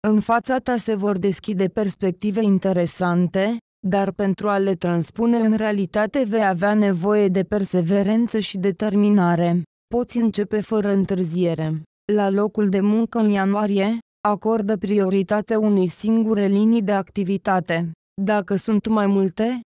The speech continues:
atunci calitatea performanței tale va scădea din cauza faptului că trebuie să treci de la una la alta.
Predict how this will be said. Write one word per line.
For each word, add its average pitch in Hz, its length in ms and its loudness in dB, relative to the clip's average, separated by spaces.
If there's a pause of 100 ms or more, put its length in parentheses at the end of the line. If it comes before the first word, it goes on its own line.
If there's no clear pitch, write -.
(180)
atunci 208 400 0
calitatea 226 680 0
performanței 214 920 0
tale 233 320 0
va 208 160 0
scădea 208 440 0
din 208 240 2
cauza 208 480 0
faptului 196 600 -2
că 202 160 -2
trebuie 214 460 -2
să 202 180 -4
treci 180 400 -2
de 208 160 0
la 196 140 0
una 202 340 2
la 185 80 -2
alta. 175 500 0